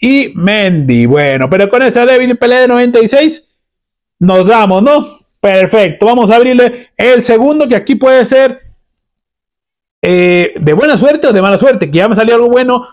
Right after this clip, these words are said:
me puede salir una caca, o pues nos sale algo parecido o hasta mejor. Vamos a ver aquí, brasileño, central. Bueno, recuerde, esto es la caca, esto es caca, mira nada más.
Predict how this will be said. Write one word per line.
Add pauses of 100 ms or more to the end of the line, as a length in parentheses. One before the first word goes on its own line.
me
puede
salir
una
caca,
o
pues
nos
sale
algo
parecido
o
hasta
mejor. (680)
Vamos
a
ver
aquí, (160)
brasileño, (180)
central. (480)
Bueno,
recuerde,
esto
es
la
caca,
esto
es
caca,
mira
nada
más.